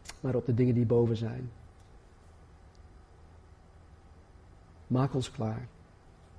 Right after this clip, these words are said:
En help ons, Heere, om zoveel mogelijk mensen met ons mee te nemen. Zegen, Heere,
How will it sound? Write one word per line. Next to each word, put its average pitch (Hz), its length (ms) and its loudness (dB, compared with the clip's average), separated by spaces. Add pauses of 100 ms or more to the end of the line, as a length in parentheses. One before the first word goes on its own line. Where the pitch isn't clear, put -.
(1300)
En 123 100 0
help 160 220 4
ons, 131 180 4
Heere, 135 280 6
om 131 340 4 (480)
zoveel 156 500 2
mogelijk 139 580 2
mensen 127 380 0
met 117 140 -6
ons 117 120 -2
mee 113 220 -2
te 110 120 -8
nemen. 117 400 -10 (4000)
Zegen, 135 420 2
Heere, 117 320 0